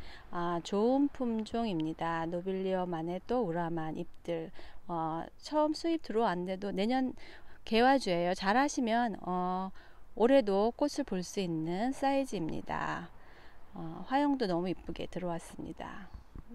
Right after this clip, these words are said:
루브라, 음, 노빌리어 루브라 루비,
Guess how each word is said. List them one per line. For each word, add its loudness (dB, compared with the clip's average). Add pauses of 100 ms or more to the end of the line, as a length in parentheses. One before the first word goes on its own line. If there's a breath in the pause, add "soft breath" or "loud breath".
(160)
루브라, 2 (800 soft breath)
음, -6
노빌리어 -2
루브라 -2
루비, 2